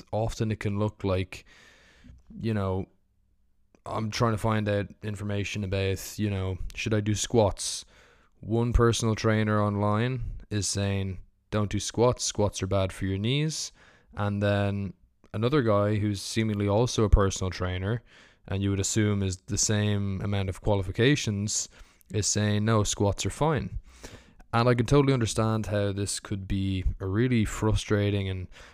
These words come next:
probably demotivating thing for somebody who's maybe just trying to get started and figure out what the hell exactly is it that I'm supposed to be doing here.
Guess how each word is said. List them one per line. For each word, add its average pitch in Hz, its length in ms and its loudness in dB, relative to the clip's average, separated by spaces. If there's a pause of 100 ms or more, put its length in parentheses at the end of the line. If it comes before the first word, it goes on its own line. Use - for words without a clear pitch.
(100)
probably 143 280 8
demotivating 113 880 4 (140)
thing 117 300 2
for 101 100 -2
somebody 101 380 0
who's 98 180 0
maybe 101 240 2
just 98 220 -2
trying 98 260 -2
to 95 80 -4
get 98 160 -2
started 104 480 2
and 92 180 -6
figure 101 360 0
out 95 220 -2
what 101 360 -10
the 101 80 -8
hell 98 500 -2 (520)
exactly 98 680 -4
is 104 140 0
it 98 160 -4
that 92 160 -2
I'm 92 120 -4
supposed 95 380 -4
to 98 80 -6
be 95 100 -6
doing 107 360 -2
here. 92 260 -6